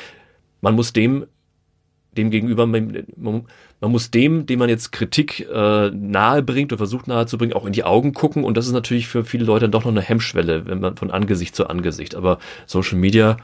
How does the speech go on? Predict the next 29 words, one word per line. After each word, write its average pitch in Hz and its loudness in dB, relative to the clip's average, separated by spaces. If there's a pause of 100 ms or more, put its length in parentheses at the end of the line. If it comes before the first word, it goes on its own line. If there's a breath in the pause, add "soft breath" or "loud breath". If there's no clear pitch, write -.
(720 loud breath)
online, 107 4
man 90 -4
sieht 95 -6
die - -6
Leute 98 2
nicht, 95 0
man 90 -2
kann 90 -8
einfach 92 -6
so 87 -2
raushauen, 95 -2
man 90 2
sitzt 87 -4
zu 90 -4
Hause 90 -2
im 92 0
stillen 85 -2
Kämmerchen. 92 0 (460 loud breath)
Und, 90 -4
äh, 87 2
da 98 0
ist, 107 -4
glaub 107 2
ich, 95 -6
die, 107 0
die - -6
Hemmschwelle 120 2
einfach 104 -2
niedriger, 98 2